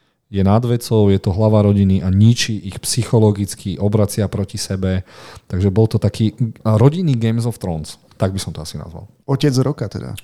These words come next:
Speaker 1: <laughs> No to nebude otec roka nikdy, ale <laughs> OK. Dobre. Uh, Maťo, ty? Succession asi nič. Čo ešte?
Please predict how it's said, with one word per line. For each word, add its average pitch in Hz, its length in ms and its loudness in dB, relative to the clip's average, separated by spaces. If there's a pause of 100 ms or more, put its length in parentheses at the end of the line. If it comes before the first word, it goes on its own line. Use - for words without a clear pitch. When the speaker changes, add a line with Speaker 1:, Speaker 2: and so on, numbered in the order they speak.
(160)
Speaker 1:
<laughs> 170 280 -4
No 127 80 -4
to 107 160 -4
nebude 95 320 -2
otec 87 160 -10
roka 85 240 -10
nikdy, 123 320 -10
ale 147 320 -4 (100)
<laughs> - 220 4
OK. 349 120 4 (1500)
Dobre. 135 480 2 (120)
Uh, 104 480 4
Maťo, 139 240 0
ty? 160 160 0
Succession - 720 -4
asi 135 160 0
nič. 101 240 0
Čo 101 160 -4
ešte? - 240 -10